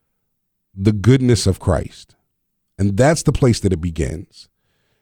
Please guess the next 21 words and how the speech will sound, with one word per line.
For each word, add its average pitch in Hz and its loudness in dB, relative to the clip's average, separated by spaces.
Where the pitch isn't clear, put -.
It 113 4
doesn't 139 2
start 160 2
with, 117 2
"If 107 2
you 123 6
died 110 2
today, 110 4
do 95 0
you 95 0
know 95 2
where 95 4
you 98 4
would 101 0
go?" 73 -4
It 101 2
doesn't 120 2
start 131 2
with 107 0
fear 123 4
tactics. - -6